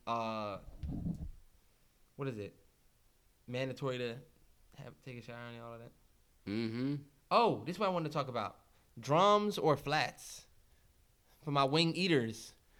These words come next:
Speaker 2: I'm gonna say, uh, I'm gonna say flats, but I'm not opposed to a, a good drum.
Speaker 1: So basically, for my people out there who eat wings, we not gonna keep, we not gonna stay on this. I'm just gonna say,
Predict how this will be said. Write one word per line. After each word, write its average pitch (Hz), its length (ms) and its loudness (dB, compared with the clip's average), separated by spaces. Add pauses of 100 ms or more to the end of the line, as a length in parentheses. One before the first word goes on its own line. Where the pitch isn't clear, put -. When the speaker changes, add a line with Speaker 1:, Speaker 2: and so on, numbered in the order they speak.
(240)
Speaker 2:
I'm 160 100 10
gonna 196 160 10
say, 147 320 6
uh, 120 400 2 (680)
I'm 202 120 12
gonna 190 180 10
say 190 320 8
flats, 202 680 -2 (880)
but 147 100 6
I'm 143 120 8
not 139 160 8
opposed 120 460 2
to 117 180 4
a, 90 300 0
a 104 120 2
good 90 360 4
drum. 90 400 2 (1700)
Speaker 1:
So 120 360 -2 (120)
basically, 156 640 2 (120)
for 143 60 -8
my 135 140 2
people 143 240 -2
out 135 180 4
there 131 120 0
who 135 140 -4
eat 123 120 -6
wings, 113 460 -6 (1500)
we 175 120 4
not 196 140 6
gonna 143 160 0
keep, 160 160 -4
we 185 120 2
not 147 100 2
gonna 127 120 -4
stay 123 140 -6
on 113 100 -4
this. 107 140 -4
I'm 165 160 2
just 139 120 -2
gonna 135 180 0
say, 127 360 4